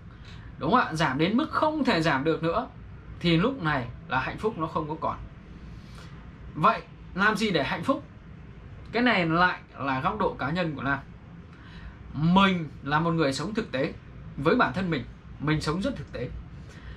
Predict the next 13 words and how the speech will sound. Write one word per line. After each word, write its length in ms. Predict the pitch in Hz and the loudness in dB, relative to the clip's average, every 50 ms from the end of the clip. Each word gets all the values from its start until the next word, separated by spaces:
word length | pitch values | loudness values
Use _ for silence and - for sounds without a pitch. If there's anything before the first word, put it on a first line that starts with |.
| - - - - | -14 -12 -4 0
Mình 220 | 160 180 214 240 | 4 6 6 8
luôn 140 | 277 277 254 | 8 6 8
nói 160 | 233 226 262 | 6 6 6
một 180 | 277 254 220 156 | 6 2 2 4
điều 260 | 165 165 156 147 143 | 4 4 4 4 2
rằng 140 | 143 139 135 | 0 0 0
là 160 | 135 120 113 - - - - - - - - - - - - - - - - | 0 0 -2 -4 -8 -14 -14 -14 -14 -14 -14 -14 -14 -16 -14 -14 -8 0 4
tiền, 220 | 170 170 156 127 120 - - - - - - - - - - - - - - - - - - - | 6 6 6 4 2 -6 -10 -14 -14 -14 -14 -14 -14 -16 -16 -16 -16 -18 -18 -16 -16 -10 -2 2
tiền 240 | 185 190 185 170 170 | 4 4 4 6 6
nó 120 | 190 214 | 4 4
đang 200 | 226 226 220 214 | 6 4 2 2
chi 240 | - - 226 220 202 | 0 -2 -2 -2 -2
phối 300 | 202 - 170 170 214 | 0 2 2 2 2